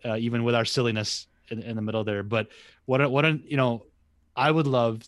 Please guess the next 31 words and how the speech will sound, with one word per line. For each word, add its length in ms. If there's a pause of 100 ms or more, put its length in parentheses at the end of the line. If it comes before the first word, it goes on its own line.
(140)
someday 760 (880)
that 160
we 100
don't 320
necessarily 600
have 200
to 80
highlight 440
it 80
in 100
the 80
shortest 340
month 140
of 80
the 80
year 340 (440)
because 240
Black 260
history 320
is 240
just 400 (360)
part 260
of 80
our 160
history 380
and 120
we 120
are 60
talking 380
about 240
it 160